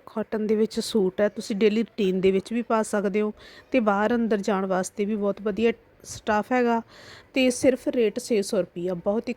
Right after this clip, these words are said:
ਘੱਟ ਰੇਟਾਂ ਦੇ ਵਿੱਚ ਸੂਟ ਤੁਸੀਂ ਘਰ ਬੈਠੇ ਮੰਗਵਾਉਣਾ ਚਾਹੁੰਦੇ ਹੋ ਤਾਂ ਚੈਨਲ ਨੂੰ ਸਬਸਕ੍ਰਾਈਬ ਕਰੋ, ਵੀਡੀਓ ਨੂੰ like, ਸ਼ੇਅਰ ਜ਼ਰੂਰ ਕਰ ਦਿਓ ਜੀ।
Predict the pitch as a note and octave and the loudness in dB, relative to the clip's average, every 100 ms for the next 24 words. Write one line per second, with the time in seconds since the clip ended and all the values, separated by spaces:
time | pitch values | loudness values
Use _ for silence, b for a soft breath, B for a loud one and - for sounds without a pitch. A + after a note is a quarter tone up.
0 | B3 A#3 A3 F#3 G#3 F#3+ F3+ F3+ G3 - | -4 -4 -6 -8 -6 -4 -4 -6 -8 -4
1 | G3 F#3 - - F#3+ A3 G3+ F3+ - F#3+ | -4 -4 -8 -6 -2 0 0 -2 -4 -6
2 | F#3 F3+ E3+ F3+ F3+ F3+ F#3+ G#3 G3+ B | -4 -4 -6 -6 -6 -6 -4 -4 -4 B
3 | B B B - G3+ F#3 F#3+ - F3 F3+ | B B B -2 0 -2 -2 0 0 0
4 | F3+ F3+ - - - F3 F3+ F#3 G#3 G#3+ | -2 -4 -6 -8 -4 -2 -2 -4 -4 -4
5 | A3 _ _ _ _ F#3 G#3 G3+ G#3 G3+ | -6 _ _ _ _ -6 -2 0 2 2
6 | F#3+ F3 - - F3+ E3+ - E3+ E3 E3 | 2 0 -4 -6 -4 -4 -8 -16 -10 -10
7 | - - - - | -10 -14 -16 -20